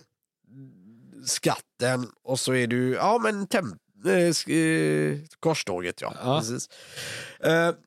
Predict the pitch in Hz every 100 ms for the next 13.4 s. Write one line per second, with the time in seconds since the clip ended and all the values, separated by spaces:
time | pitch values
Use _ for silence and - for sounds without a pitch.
0 | - 277 320 277 269 302 247 233 254 -
1 | 220 214 233 226 107 - _ _ _ _
2 | _ _ _ _ _ _ _ _ _ _
3 | _ 240 226 233 220 - 220 214 175 220
4 | 202 190 180 185 190 190 202 147 131 151
5 | 180 185 180 180 180 175 165 - 160 160
6 | 165 165 156 156 151 - 151 151 156 170
7 | - 151 156 156 151 139 147 139 - -
8 | _ - 175 165 - - 180 143 120 117
9 | 151 151 160 180 151 120 139 160 165 185
10 | 190 165 - 180 139 131 - - - -
11 | _ _ - 196 233 196 135 185 170 143
12 | 151 175 - 571 523 - _ _ _ _
13 | _ - 466